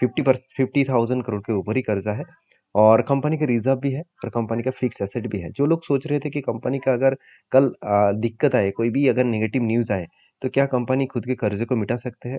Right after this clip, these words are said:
क्या कंपनी स्टेबल हो सकते हैं? बिल्कुल हो सकता है, क्योंकि कंपनी के हाथ में तो एसेट है,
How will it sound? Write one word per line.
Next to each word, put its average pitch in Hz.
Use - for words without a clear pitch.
क्या 107
कंपनी 107
स्टेबल 113
हो 120
सकते 117
हैं? 123
बिल्कुल 104
हो 117
सकता 120
है, 135
क्योंकि 117
कंपनी 104
के 113
हाथ 104
में 123
तो 139
एसेट 139
है, 113